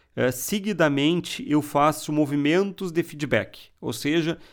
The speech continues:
de provocar para que a audiência manifeste o seu entendimento, porque é muito fácil.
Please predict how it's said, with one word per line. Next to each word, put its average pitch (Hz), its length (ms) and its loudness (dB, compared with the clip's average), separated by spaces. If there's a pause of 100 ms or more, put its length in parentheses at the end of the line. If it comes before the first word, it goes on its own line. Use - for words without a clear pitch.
(140)
de 147 120 4
provocar 151 880 2 (380)
para 143 180 6
que 143 240 2
a 139 80 8
audiência 143 1080 2 (240)
manifeste 156 840 2
o 139 40 2
seu 147 240 4
entendimento, 127 880 2 (320)
porque 151 520 2
é 160 120 0
muito 160 640 2
fácil. 113 600 -2